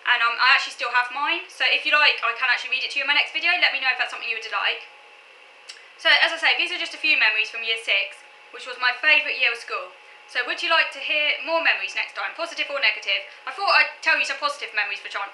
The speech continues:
for a change, 'cause often with, you know, memories, particularly, you know,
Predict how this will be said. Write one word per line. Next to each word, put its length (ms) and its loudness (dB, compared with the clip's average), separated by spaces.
for 80 -6
a 20 -8
change, 220 0
'cause 160 -4
often 240 -4
with, 160 0
you 80 -6
know, 240 2
memories, 400 2
particularly, 320 -4
you 80 2
know, 80 4